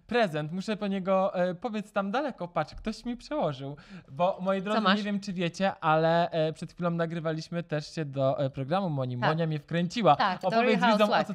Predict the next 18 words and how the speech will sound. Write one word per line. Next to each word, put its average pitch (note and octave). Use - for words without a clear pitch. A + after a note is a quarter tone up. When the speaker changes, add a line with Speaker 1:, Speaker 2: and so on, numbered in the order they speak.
Speaker 1:
to F#3
chodzi, G#3+
Speaker 2:
Tak, A#3
Speaker 1:
a F#3
ja F#3+
Speaker 2:
e, -
Speaker 1:
lecę F#3+
po F3+
czek. F3
Speaker 2:
więc, A#3+
y, A#3
Damian C#4+
będzie B3+
grał A3+
dziewiątą G#3+
żonę G#3
Real G3+
Housewives F#3